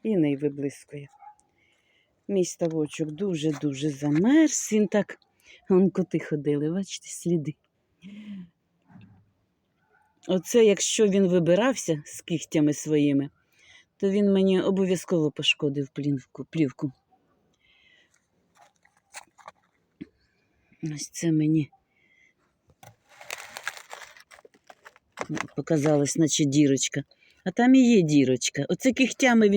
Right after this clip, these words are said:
він. Так, дірочки, кігтями мені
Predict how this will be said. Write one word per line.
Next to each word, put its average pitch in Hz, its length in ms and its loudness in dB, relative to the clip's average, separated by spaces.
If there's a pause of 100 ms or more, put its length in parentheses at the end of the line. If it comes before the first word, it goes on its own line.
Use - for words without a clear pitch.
(160)
він. 214 440 0 (2500)
Так, 294 200 4 (260)
дірочки, 175 560 4
кігтями 202 540 2
мені 156 260 4